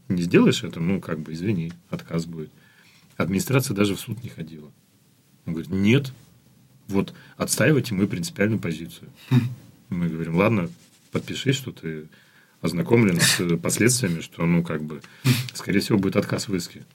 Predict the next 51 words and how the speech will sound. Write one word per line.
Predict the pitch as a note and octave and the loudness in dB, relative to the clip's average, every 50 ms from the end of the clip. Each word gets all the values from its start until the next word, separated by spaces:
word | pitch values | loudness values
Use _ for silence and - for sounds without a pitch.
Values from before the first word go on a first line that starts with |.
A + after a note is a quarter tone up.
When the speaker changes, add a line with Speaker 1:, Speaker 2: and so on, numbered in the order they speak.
| - | -4
Speaker 1:
Ну, | - E2 | -4 -4
всё, | - - F#2+ - | -2 0 2 0
отказ | - - F2+ F2 - - | 2 0 -4 -8 -8 -6
в | E2 F2+ | -6 -8
иске. | F#2 - - - - _ _ _ _ _ - - - - - - - - - - - - _ _ _ _ _ - | -8 -8 -10 -18 -20 _ _ _ _ _ -18 -14 -14 -14 -14 -16 -18 -20 -20 -20 -20 -20 _ _ _ _ _ -2
Speaker 2:
Всё, | - - D#3 D#3+ | 2 4 6 6
Speaker 1:
Ну, | A#2 A#2 | 8 8
как | B2 A#2+ | 8 8
Speaker 2:
всё | A2 E3+ | 8 8
Speaker 1:
бы, | - | 8
Speaker 2:
чётко, | - E3 D#3+ - - D3+ B2+ | 8 8 8 6 4 4 4
да? | C3+ | 6
Speaker 1:
судья | D3+ C3+ B2 F3 G#3 | 6 6 8 8 8
говорит: | F3 D3 A2+ G2 A#2+ | 8 8 6 6 4
«И, | D#3 | 4
и, | E3+ F#3 G#3+ A#3 | 4 6 6 8
ну, | A3 E3 D3 B2+ | 10 8 8 8
пофигу. | - A#2+ G2+ - F2+ E2+ F2 | 6 4 4 4 2 0 0
Он, | F#2 G2+ G#2 F#2 G#2+ | 2 4 4 4 6
ну, | D3+ F#3+ - - F3+ | 6 4 4 4 4
ладно, | C#3 D3 G3 E3 A#2 | 4 6 6 6 6
как | - G2+ E2+ | 4 2 2
бы | F2 G2 | 2 4
вы | A#2 | 6
не | A2 G2+ | 6 6
доказали, | F2 - - F#2 F2 G2+ G#2+ G2 | 4 2 0 0 2 4 2 2
что | E2 - - | 2 -2 -8
перепланировка | E2 E2+ D#2 C#2+ - E2+ E2+ F2 F#2 E2 - - E2 D#2+ D#2 D2 | -10 -10 -10 -8 -6 -4 -2 -2 -2 -4 -6 -8 -12 -10 -10 -12
соответствует | - - E2+ E2 F2 E2 E2+ - - C2+ - | -14 -14 -14 -12 -10 -10 -10 -10 -12 -14 -14
нормативам. | D#2+ D#2 D#2 - - - D2 C#2+ - _ _ - - - - - | -12 -12 -14 -16 -16 -18 -18 -18 -20 _ _ -16 -14 -8 -2 0
А | A2 | 2
на | A#2 A2+ | 4 4
вашу | G#2+ F#2+ A2+ | 4 2 0
досудебную | F#2+ F2+ - - F#2+ G2 F#2 F2+ E2+ | -4 -6 -2 -2 0 0 0 0 -2
экспертизу | E2 - E2+ F#2 A2+ G#2 E2+ | -4 -8 -10 -8 -6 -6 -6
я, | D#2+ | -6
говорит, | D2+ D#2 C#2+ - | -8 -10 -14 -14
внимания | E2 E2 E2+ D#2+ D#2+ | -10 -8 -8 -8 -8
не | D#2+ D#2 | -10 -14
обращаю». | D#2 D#2 D2 - - - D#2 - _ _ _ _ - - - - - - - - - | -14 -16 -18 -18 -18 -20 -20 -20 _ _ _ _ -6 -6 -6 -6 -8 -12 -20 -14 -8
А | - | -6
в | F#2 F2+ | -2 0
другом | G#2+ G#2 B2 C3+ B2+ A2 | 4 6 8 8 8 8
деле, | G2 G2+ F#2+ F2 E2 | 6 6 4 2 2
как | E2 - E2+ D#2+ D#2+ | 0 0 -2 -2 -2
бы, | D#2+ E2 D#2 D2+ E2 | -4 -8 -6 -2 0
ну, | F2 E2+ E2+ - - - | 0 0 -2 -4 -10 -10
пришли | F#2 F2 - - A2 | -8 -8 -4 -2 -2
в | F2+ E2+ | -2 0
два | F2 E2+ D#2+ | 0 -2 -2
заседания, | D#2 D2+ - - F2 F2+ F#2 F2+ E2+ D#2+ D2+ | -2 -4 -8 -6 -6 -4 -2 -2 -2 -4 -6